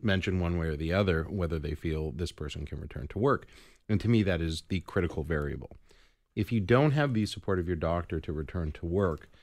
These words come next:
your insurance company, if you fail to return to work, your insurance company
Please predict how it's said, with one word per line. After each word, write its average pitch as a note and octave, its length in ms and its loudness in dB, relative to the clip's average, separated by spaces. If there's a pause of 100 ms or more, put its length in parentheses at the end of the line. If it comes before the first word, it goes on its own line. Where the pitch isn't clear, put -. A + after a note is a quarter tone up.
(520)
your A#2 180 8
insurance C3+ 400 4
company, G2+ 520 2
if G#2+ 200 -2
you F#2+ 140 0
fail B2+ 280 6
to C3 120 4
return A#2 240 4
to G#2 80 0
work, G2 220 0
your F2+ 80 0
insurance F#2+ 380 0
company F2 520 0